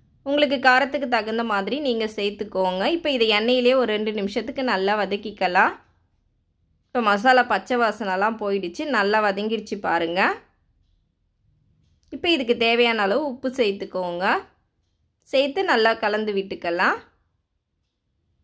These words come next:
இப்போ நம்மளுக்கு திக்னஸ் எந்த அளவுக்கு தேவையோ அதுக்கு தகுந்த மாதிரி தண்ணி சேர்த்துக்கலாம். நான் ரெண்டு கிளாஸ் அளவுக்கு தண்ணி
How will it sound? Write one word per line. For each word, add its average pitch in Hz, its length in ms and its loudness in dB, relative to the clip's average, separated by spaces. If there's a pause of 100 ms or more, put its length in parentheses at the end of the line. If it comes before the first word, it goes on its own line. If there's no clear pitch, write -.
(280)
இப்போ 349 160 2
நம்மளுக்கு 277 380 0 (160)
திக்னஸ் 285 420 -2
எந்த 240 200 0
அளவுக்கு 247 220 2 (120)
தேவையோ 208 400 2 (100)
அதுக்கு 220 300 0
தகுந்த 226 340 0
மாதிரி 214 240 -2 (140)
தண்ணி 220 280 -2
சேர்த்துக்கலாம். 196 600 -2
நான் 262 220 2
ரெண்டு 220 220 -2
கிளாஸ் 226 320 0
அளவுக்கு 185 380 -4
தண்ணி 214 240 -2